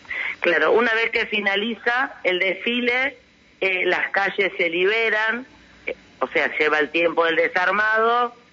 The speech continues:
se liberan las calles y el escenario que se utiliza es el que está instalado de la fiesta de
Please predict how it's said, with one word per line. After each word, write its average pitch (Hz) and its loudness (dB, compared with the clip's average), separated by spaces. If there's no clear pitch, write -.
se 170 2
liberan 190 0
las 196 -2
calles 240 -2
y 196 -2
el 190 0
escenario 220 0
que 226 2
se 220 2
utiliza 233 -2
es 196 0
el 208 0
que 185 0
está 196 -2
instalado 196 0
de 185 0
la 165 -4
fiesta 175 -6
de 165 -2